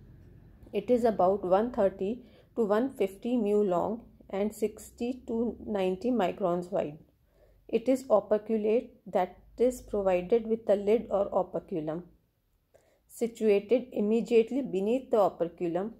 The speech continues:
at the terminal end of egg is a viscous and granular cushion. About three thousand or more such capsules may occur at a time in the uterus of a single fluke.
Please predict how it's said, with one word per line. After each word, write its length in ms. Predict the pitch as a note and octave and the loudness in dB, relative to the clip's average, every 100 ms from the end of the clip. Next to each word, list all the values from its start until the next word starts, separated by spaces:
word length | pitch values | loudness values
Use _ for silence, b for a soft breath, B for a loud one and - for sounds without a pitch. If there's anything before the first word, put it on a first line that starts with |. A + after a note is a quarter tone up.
| - - | -18 -6
at 300 | F#3+ G#3+ G#3+ | -4 -2 0
the 120 | C4+ | 0
terminal 600 | C4 F3 F#3 F#3+ G3+ A3+ - | 2 0 0 0 -2 -2 -4
end 240 | F3 F#3+ | -4 -2
of 240 | F#3+ G3 - | -2 -2 -2
egg 280 | F#3+ F3 F3+ b b b - | -2 -2 -4 b b b -4
is 180 | G3+ | 0
a 80 | G#3 | 2
viscous 640 | F3 F#3 - - A#3 C4+ - | 2 -2 -4 0 0 0 -4
and 180 | G3 F#3+ | -2 2
granular 500 | G3 F3+ F#3+ G3 A3 | 2 2 2 2 0
cushion. 480 | - - - - - _ _ _ _ _ _ _ _ _ _ _ _ _ _ _ _ | -2 -12 -12 -16 -18 _ _ _ _ _ _ _ _ _ _ _ _ _ _ _ _
About 440 | - F3+ G3 G3 - | -4 4 4 4 -2
three 180 | A#3+ D4 | -2 -2
thousand 540 | C4+ F3 E3+ F#3 F#3 | 2 2 2 -2 -2
or 140 | - G3 | -2 -2
more 340 | G3 G#3 B3 | 0 2 2
such 380 | C#4 A3 G#3 - | 2 -2 -2 -2
capsules 580 | F3 E3 - G3 G3+ - | -2 -2 -4 -4 -4 -4
may 140 | F#3+ | -4
occur 480 | - E3+ - F#3 A#3 A3 | -4 -8 -2 -2 -2 -4
at 240 | F#3 F#3 | -4 -4
a 80 | A3+ | -4
time 380 | G#3 D#3+ F3+ G#3+ | -2 -2 -2 -4
in 180 | G3+ F3+ | -4 0
the 120 | G#3 | 2
uterus 500 | F#3+ F3 - F#3 A3 | 2 0 2 0 0
of 240 | - F3+ | -6 -2
a 60 | F#3+ | -4
single 480 | F#3+ G3+ E3+ F3 F#3+ | -2 -2 0 0 0
fluke. 320 | - - | -6 -14